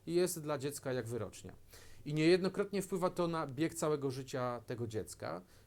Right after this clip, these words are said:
które bezkrytycznie wierzy w każde słowo autorytetu. Jakkolwiek oznaka braku, jakkolwiek oznaka braku posłuszeństwa autorytetom jest od razu traktowana jako złe zachowanie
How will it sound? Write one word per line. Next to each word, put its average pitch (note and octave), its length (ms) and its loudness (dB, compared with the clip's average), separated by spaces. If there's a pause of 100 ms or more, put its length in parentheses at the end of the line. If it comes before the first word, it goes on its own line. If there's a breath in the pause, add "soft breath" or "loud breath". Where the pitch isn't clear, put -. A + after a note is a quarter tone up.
które D3 500 2
bezkrytycznie E3 960 0
wierzy C3+ 360 0
w - 120 -8
każde C#3+ 360 4
słowo C3 600 2
autorytetu. A2+ 640 -6 (640 soft breath)
Jakkolwiek G#3 840 6
oznaka F3 640 4
braku, F3 760 2 (640)
jakkolwiek G#3 760 2
oznaka D3+ 420 0
braku C#3+ 340 0
posłuszeństwa C#3 680 -4
autorytetom A#2+ 800 -4 (380 soft breath)
jest C#3+ 360 4
od C3+ 120 -2
razu C#3+ 260 0
traktowana C#3 640 -2
jako C3+ 320 -2
złe B2 220 0
zachowanie A2+ 640 -2